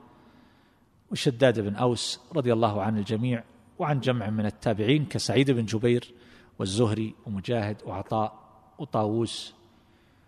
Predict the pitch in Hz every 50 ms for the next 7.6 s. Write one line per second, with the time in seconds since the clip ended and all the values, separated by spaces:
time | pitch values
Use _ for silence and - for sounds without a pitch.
0 | _ _ _ _ _ - 127 117 110 107 107 104 101 104 113 117 - - - -
1 | - _ _ _ _ _ _ _ _ _ _ _ - - 156 131 117 113 110 117
2 | - - - - - - 143 143 - - - 117 107 98 104 98 98 107 117 113
3 | 107 104 104 98 98 - - 117 117 120 113 98 104 92 - - - - - -
4 | - _ _ _ _ _ _ _ _ _ _ _ _ _ _ _ _ - 117 107
5 | 104 101 98 95 104 104 - - - 131 131 127 113 107 104 95 104 98 90 -
6 | 107 101 - - 117 110 107 104 101 107 104 107 104 98 - - - - 113 123
7 | 117 113 107 107 107 - - 120 107 101 104 101